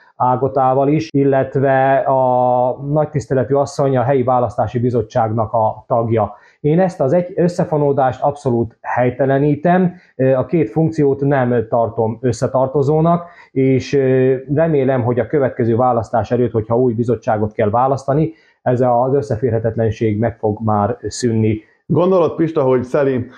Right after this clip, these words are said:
Speaker 2: ö, felérné ésszel, amit már a franciák felértek ésszel több mint kétszáz évvel ezelőtt, amikor a, az egyházat és az államot szétválasztották? Montesquieu-t kéne olvasni szerintem Szelinek egy picit.
Speaker 1: Ö,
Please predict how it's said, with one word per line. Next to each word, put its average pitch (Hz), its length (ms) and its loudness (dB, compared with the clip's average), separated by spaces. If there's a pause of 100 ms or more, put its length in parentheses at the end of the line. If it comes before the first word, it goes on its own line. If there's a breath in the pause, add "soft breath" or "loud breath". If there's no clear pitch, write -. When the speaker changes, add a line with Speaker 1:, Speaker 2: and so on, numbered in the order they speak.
(160 loud breath)
Speaker 2:
ö, 131 400 2
felérné 135 560 2
ésszel, 123 580 0
amit 127 380 0
már 127 160 2
a 123 60 0
franciák 131 560 0
felértek 127 500 0
ésszel 123 540 0
több 127 160 0
mint 127 160 0
kétszáz 127 440 0
évvel 131 260 2
ezelőtt, 123 380 2
amikor 127 360 0
a, 120 300 2 (400 loud breath)
az - 280 -2
egyházat 135 540 0
és 127 140 -2
az 117 100 0
államot 120 400 0
szétválasztották? 120 960 -2
Montesquieu-t 135 680 0
kéne 127 260 0
olvasni 113 580 0 (200)
szerintem 117 460 -2
Szelinek 113 360 0
egy 110 140 -2
picit. - 480 -6 (180)
Speaker 1:
Ö, 170 340 2